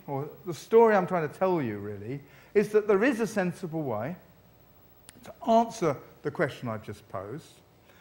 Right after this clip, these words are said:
and moreover, that that sensible way has consequences, and I'll try and explain some of those consequences. So this theory, which, um,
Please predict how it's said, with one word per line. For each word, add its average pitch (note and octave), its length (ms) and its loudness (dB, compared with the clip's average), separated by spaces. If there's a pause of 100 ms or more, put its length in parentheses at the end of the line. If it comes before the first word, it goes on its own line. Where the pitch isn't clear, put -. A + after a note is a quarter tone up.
(140)
and G3 100 2
moreover, G#3+ 760 6 (380)
that G#3 180 -4
that C4 240 0
sensible G3+ 540 0
way D#3+ 440 2 (200)
has G#3 200 -2
consequences, D#3 920 -4 (240)
and E3+ 100 -4
I'll F3 100 -4
try E3 220 -2
and D3 80 -4
explain C3 380 -6
some B2+ 200 -6
of A#2+ 100 -6
those A2+ 220 -6
consequences. - 760 -18 (3750)
So B3 140 6
this D#4 180 2
theory, A3 560 2 (480)
which, G3+ 380 0
um, D#3 380 2